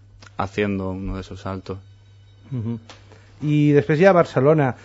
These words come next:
Speaker 2: perquè en el primer no es nota tant, però després es va fent, eh, com també una mica protagonista, però m'agrada molt perquè no és la Barcelona dels turistes, sinó que és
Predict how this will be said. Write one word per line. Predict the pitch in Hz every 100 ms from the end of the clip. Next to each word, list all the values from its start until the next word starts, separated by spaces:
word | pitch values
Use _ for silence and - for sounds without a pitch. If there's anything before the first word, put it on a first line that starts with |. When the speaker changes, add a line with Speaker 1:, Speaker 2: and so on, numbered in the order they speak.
| - -
Speaker 2:
perquè | 127 131 135 135 131 127 127 113
en | - 104 113 - - 160
el | 165
primer | 170 220 247 254
no | 175 190
es | 175
nota | 165 147
tant, | 139 127
però | 131 127
després | 123 - 151
es | 190
va | 156
fent, | 123 147 143 147 135 - - -
eh, | - 123 127 123 120 120 117 113 107 87 67 65 98
com | 120 117
també | 120 127
una | 143
mica | 139 147
protagonista, | 151 127 131 - 117
però | 131
m'agrada | 139 170 175
molt | 180
perquè | 170 147
no | 156
és | 170
la | 160
Barcelona | 135 - 127 127 120 113 - - - - - -
dels | 113 -
turistes, | 113 127 - 110 -
sinó | 107
que | 113
és | 113